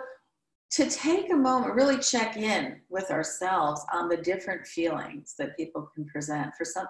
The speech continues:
for many people, anger is a tough one. For others, you know, sadness tr-, is triggering.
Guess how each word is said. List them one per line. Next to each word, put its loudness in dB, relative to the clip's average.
for 0
many 2
people, 0
anger 0
is -2
a -4
tough -4
one. -6
For 0
others, 6
you -4
know, 2
sadness -2
tr-, -4
is 0
triggering. -4